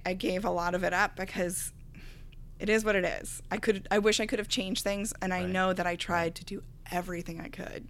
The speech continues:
Speaker 2: It's really a study in letting go, right?
Speaker 1: Absolutely.
Speaker 2: You don't have, a caregiver does not, no one on earth has control over everything.
Speaker 1: Yeah.
Speaker 2: And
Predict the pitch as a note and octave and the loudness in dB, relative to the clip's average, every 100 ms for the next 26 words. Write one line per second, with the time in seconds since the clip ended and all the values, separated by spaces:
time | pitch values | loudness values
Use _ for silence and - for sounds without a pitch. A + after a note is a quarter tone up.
0 | - - - - - - - B2+ B2 - | -16 -16 -18 -18 -18 -12 -4 -4 -4 -10
1 | B2+ D#3 D#3 C3+ A2+ - C3 A#2+ B2+ B2+ | -2 0 0 -2 -4 -4 0 0 0 -2
2 | - G#2+ G2+ G2 - G#2 G2+ G2+ F#2+ - | -2 -2 -2 -4 -4 -2 -2 -4 -6 -8
3 | - - - - G#2 A2+ - F#3+ - D3 | -12 -16 -14 0 2 2 0 2 4 6
4 | E3+ E3 - B2 A#2 A2 G#2 G#2 A#2 D#3+ | 4 2 2 2 2 -2 -2 -2 -2 -2
5 | C#3 A#2 A2+ A#2+ - - - A2+ G2 A2 | -2 -2 0 -2 -4 -18 -10 -8 -2 0
6 | A2+ A#2 C3+ F3+ A#3 A2 G2 - A2+ C3+ | 2 0 0 2 2 2 0 0 0 2
7 | D#3 - - - A#2 G#2+ G#2 G#2 - - | 0 -2 -8 -8 -2 0 0 -4 -8 -8
8 | A#2+ - A2 G#2 G#2 G2+ F#2+ F#2 F#2 - | -6 -4 -4 -2 -4 -4 -4 -6 -8 -8
9 | G#2 - - - A3+ - A#2 G#2+ G#2 G#2 | -8 -10 -12 -10 -8 -2 0 0 0 -4